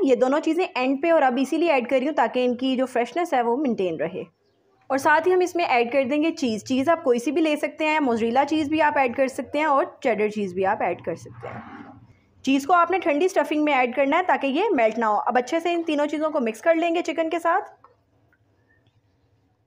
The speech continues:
अब one by one करके हम एक एक crepe sheet लेंगे,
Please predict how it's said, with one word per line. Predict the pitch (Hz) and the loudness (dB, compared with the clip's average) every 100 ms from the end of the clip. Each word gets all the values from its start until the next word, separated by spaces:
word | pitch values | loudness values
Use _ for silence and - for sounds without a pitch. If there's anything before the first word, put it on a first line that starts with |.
| _ _ _ - 254 | _ _ _ -14 -12
अब | 247 | -6
one | 311 349 | -6 -2
by | 403 | 0
one | 349 339 | 0 0
करके | 330 285 | -2 -2
हम | 359 359 | -2 0
एक | 254 254 | 0 0
एक | 339 | -2
crepe | 320 254 | 2 2
sheet | 247 277 233 | 2 -2 -2
लेंगे, | 214 208 254 392 - | -2 0 0 -2 -6